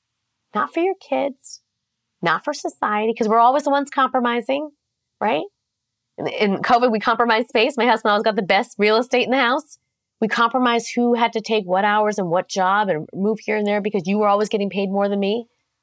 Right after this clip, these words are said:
right? So we have to get women into the practice of, what do you wanna do for you?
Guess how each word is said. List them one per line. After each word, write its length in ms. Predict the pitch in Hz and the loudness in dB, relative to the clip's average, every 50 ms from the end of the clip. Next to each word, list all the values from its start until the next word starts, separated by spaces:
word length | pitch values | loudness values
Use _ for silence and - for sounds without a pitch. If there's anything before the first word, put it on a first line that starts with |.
| _ _ | _ _
right? 320 | 208 196 185 196 226 - - _ _ _ _ _ _ _ _ _ _ _ | 0 0 2 2 0 -2 -4 _ _ _ _ _ _ _ _ _ _ _
So 440 | - - 277 254 240 220 190 - - _ _ _ _ _ | -4 0 2 4 4 2 0 -2 -6 _ _ _ _ _
we 320 | 196 202 233 254 269 277 | -2 0 0 0 0 0
have 180 | 269 269 262 - | 0 -2 -4 -4
to 140 | - 202 - _ - - - | -6 -12 -14 _ -16 -4 -2
get 220 | 196 190 - - | 0 0 0 -2
women 240 | 202 208 196 190 - | -2 -2 -2 -2 -2
into 200 | - 190 185 202 | -2 -4 -4 -4
the 100 | 185 175 | -6 -6
practice 320 | - - 175 175 - - - | -4 -4 -6 -6 -6 -10 -14
of, 80 | 156 160 170 - | -14 -14 -12 -8
what 160 | - 233 247 | -4 -2 -2
do 60 | 254 | -2
you 340 | 233 185 165 165 175 202 214 | -2 -4 -6 -6 -4 -2 -2
wanna 320 | 196 185 185 180 170 160 151 | -2 -2 -4 -4 -4 -6 -6
do 280 | - 151 156 151 151 - _ _ _ _ | -6 -6 -6 -8 -8 -12 _ _ _ _
for 300 | _ - - 151 147 120 | _ -20 -20 -20 -20 -20
you? 380 | 110 - 110 - 73 - - | -20 -18 -16 -14 -14 -14 -14